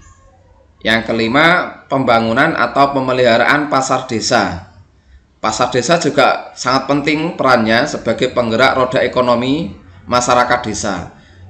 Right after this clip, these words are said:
Masyarakat desa menghasilkan hasil pertanian, hasil peternakan, tapi pasarnya jauh,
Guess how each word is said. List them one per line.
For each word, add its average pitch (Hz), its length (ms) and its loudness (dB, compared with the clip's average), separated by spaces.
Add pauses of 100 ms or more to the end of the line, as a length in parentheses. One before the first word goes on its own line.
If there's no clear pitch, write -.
Masyarakat 135 480 0
desa 143 320 2
menghasilkan 156 960 0 (480)
hasil 120 400 0
pertanian, 139 640 2
hasil 131 240 0
peternakan, 131 880 -2 (240)
tapi 143 240 -2
pasarnya 151 560 2
jauh, 120 640 -2